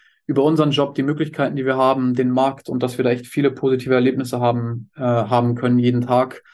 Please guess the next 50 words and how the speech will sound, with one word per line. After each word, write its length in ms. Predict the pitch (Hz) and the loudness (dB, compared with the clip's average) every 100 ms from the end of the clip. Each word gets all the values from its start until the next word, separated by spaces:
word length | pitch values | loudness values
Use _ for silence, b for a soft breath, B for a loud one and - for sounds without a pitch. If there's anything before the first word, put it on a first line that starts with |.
| b b _ | b b _
Und 140 | 131 120 | -6 -2
klar, 240 | 139 135 | 0 2
nichtsdestotrotz, 680 | 131 127 127 131 - 135 135 | 0 -2 -4 -6 -2 -4 -2
das 160 | 120 | -4
auch 100 | 131 | -2
nochmal 160 | 131 123 | 0 -2
zu 80 | 120 | -2
betonen, 280 | 127 131 123 | -6 -2 -4
für 60 | 123 | -2
uns 120 | 127 | -4
ist 60 | 131 | -4
es 100 | 123 | -2
immer 160 | 139 | 0
eine, 220 | 135 131 127 | 0 2 0
eine 180 | 139 | 0
große 300 | 127 135 151 | 0 0 0
Challenge, 320 | 131 139 135 127 | 0 0 0 -2
die 120 | 139 | -6
richtigen 280 | 147 147 139 | -4 -2 0
Leute 280 | 135 147 | 2 0
zu 120 | 147 143 | -2 -4
finden, 340 | - 135 135 | -2 -2 -2
die 80 | 127 | -2
Bock 220 | 139 139 | -2 0
haben, 160 | 131 127 | 0 2
diesen 200 | 123 127 | 2 2
Weg 160 | 127 | 0
mitzugehen. 680 | 135 - 131 123 120 143 - B B B - | -4 -4 -2 0 0 -2 -6 B B B -4
Ähm, 520 | - 123 120 120 120 123 | 0 2 2 0 -2 0
und 220 | 127 123 | -2 2
da, 420 | 127 131 131 117 123 | 2 4 0 -2 -6
weil 180 | 127 123 | -4 -2
das 220 | 123 - | -4 -6
brauche 260 | 160 127 131 | -4 -2 0
ich 40 | |
dir 100 | 131 | 0
auch 100 | 131 | 0
nicht 140 | 139 127 | 0 0
sagen, 320 | 123 123 123 | 0 0 0
wenn 120 | 135 | 0
man 140 | 151 | 0
diesen 240 | 139 139 127 | -2 -4 -2
Weg 180 | 131 127 | -2 -2
geht, 340 | 143 151 143 | 0 0 -2
wenn 80 | 135 | -4
man 140 | 127 | -4
Champions 360 | 123 139 143 131 | -2 -2 -4 -4
League 120 | 127 | -6
spielen 400 | - - 156 151 | -6 -2 0 2
will 340 | 131 127 123 | 2 2 2